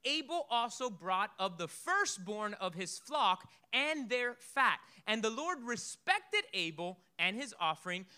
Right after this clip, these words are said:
but he did not respect Cain and his offering. And Cain was very angry, and his countenance fell." The biggest difference between them two after the course of time was that Cain brought him something after the course of time,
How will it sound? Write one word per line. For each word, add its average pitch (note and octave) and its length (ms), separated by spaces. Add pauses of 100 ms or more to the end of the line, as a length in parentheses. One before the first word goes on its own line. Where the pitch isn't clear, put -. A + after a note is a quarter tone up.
(120)
but G#3 160
he G#3 140
did F#3+ 260
not A#3 380
respect C4 600
Cain G#3+ 600 (320)
and A#3 280
his C4 420
offering. D3+ 480 (240)
And F#3 240
Cain C#4+ 340
was C#4+ 140
very A#3 360
angry, F#3 420
and E3 120
his D#3+ 120
countenance F#3 580
fell." B2+ 260 (240)
The F#3 120
biggest C#4 400
difference C4 320
between G3 360
them A3+ 220
two F#3+ 400
after F3 260
the D#3+ 100
course A#3+ 400
of - 280
time E3+ 560 (240)
was F3+ 220
that F3+ 240
Cain C4 420
brought A3 360
him G3+ 180
something G#3 600
after E3+ 220
the D3+ 80
course G#3 300
of - 100
time, G#3 340